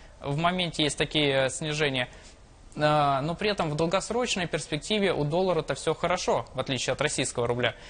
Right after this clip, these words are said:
И ужесточение политики Федеральной резервной системы, и пошлины, которые С Ш А вводят, они, конечно, приведут к торговой войне, уже приводят, Китай ответные санкции вводят, но,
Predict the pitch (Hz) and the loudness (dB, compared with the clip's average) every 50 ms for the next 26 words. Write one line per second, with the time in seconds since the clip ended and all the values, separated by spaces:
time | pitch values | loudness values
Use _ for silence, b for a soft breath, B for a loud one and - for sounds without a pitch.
0 | B B B B - 143 147 147 147 143 143 143 139 135 135 135 139 - - 151 | B B B B 2 4 4 4 4 4 4 2 2 0 -2 -4 -4 -4 -4 -4
1 | - - 196 170 143 131 - 147 147 139 120 - - 123 - 135 135 143 139 131 | -2 -2 0 0 0 0 0 -2 -2 -2 -4 -6 -8 -4 -2 0 0 0 0 0
2 | 127 131 135 147 143 151 156 160 160 151 - - 165 - - 220 208 190 160 - | 0 0 0 0 0 0 0 0 -2 -4 -4 -4 -4 -2 0 0 0 0 -2 -4
3 | B B B B B - 196 196 180 151 - - 196 208 - - 185 180 165 - | B B B B B 2 4 4 4 2 2 -2 -4 -2 -2 -2 -2 -2 0 0
4 | 165 160 185 175 160 156 - - 160 - - 180 165 151 147 151 151 156 156 143 | 0 2 2 2 2 0 0 -2 -2 0 2 2 2 2 0 0 -2 -2 0 0
5 | 135 123 - - 135 135 143 156 160 - 170 165 160 147 - 143 - 175 180 190 | 0 -2 0 0 0 0 0 -2 -2 -2 -2 -2 -2 -4 -6 -6 -2 -2 0 0
6 | 190 160 - - - 143 139 143 147 143 139 139 147 151 185 208 160 135 131 170 | 0 -2 -4 -2 -2 -2 0 0 0 0 2 2 0 0 0 0 -2 -2 -2 -2
7 | 180 - 165 156 151 143 131 120 - 147 131 - 180 185 185 165 - 175 160 - | -2 0 0 2 2 2 2 0 0 -2 -2 0 0 0 0 0 -2 -4 -4 -2
8 | 160 147 - - 160 143 - - - 147 143 147 151 139 131 - 147 147 147 - | -2 -4 -2 -2 -2 -2 -2 -2 -2 -2 0 0 0 0 0 0 0 -2 -2 -2